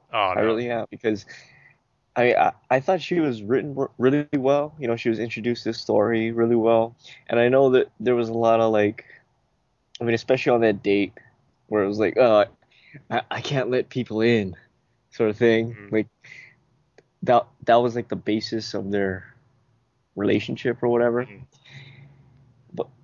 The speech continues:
Speaker 1: and, and that was kinda, I don't know, it was kinda bad, but when her dad shoots her,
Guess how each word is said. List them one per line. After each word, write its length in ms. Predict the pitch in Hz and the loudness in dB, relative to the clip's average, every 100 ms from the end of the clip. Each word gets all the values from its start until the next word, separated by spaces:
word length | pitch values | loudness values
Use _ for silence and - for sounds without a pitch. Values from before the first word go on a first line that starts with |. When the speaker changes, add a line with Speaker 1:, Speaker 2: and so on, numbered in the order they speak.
| _ | _
Speaker 1:
and, 160 | 101 113 - - | -2 -2 -4 -4
and 100 | 117 | 2
that 120 | 160 | 4
was 160 | 320 - | 4 0
kinda, 400 | - 123 101 95 - _ _ - - - _ - | -2 0 0 -4 -14 _ _ -20 -20 -20 _ -4
I 60 | 110 | 0
don't 100 | 104 | 0
know, 80 | |
it 20 | 101 | -2
was 100 | 95 | -4
kinda 180 | - 80 | -8 -8
bad, 400 | 76 82 80 - | -2 -2 -2 -6
but 160 | - - - - _ | -14 -14 -20 -20 _
when 100 | 123 | 0
her 60 | 151 | 2
dad 260 | - 143 | 4 4
shoots 300 | - 131 123 | 2 -4 -2
her, 260 | 143 147 | -4 -6